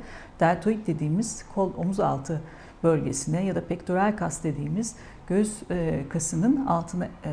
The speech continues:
transfer ettiğimiz zaman, e, daha kaslı görüntü elde etmek için kullanıyoruz.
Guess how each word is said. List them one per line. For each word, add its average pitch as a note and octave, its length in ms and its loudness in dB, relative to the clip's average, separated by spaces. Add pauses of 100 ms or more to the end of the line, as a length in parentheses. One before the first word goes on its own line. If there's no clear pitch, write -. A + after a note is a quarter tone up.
(120)
transfer D#3+ 420 0
ettiğimiz E3+ 380 -2
zaman, F#3 360 -2 (300)
e, E3+ 200 -2
daha A#3 200 0
kaslı E3 320 -4
görüntü D#3 320 0
elde G3+ 240 2
etmek D3+ 280 -4
için D3+ 220 -6
kullanıyoruz. D3 680 -4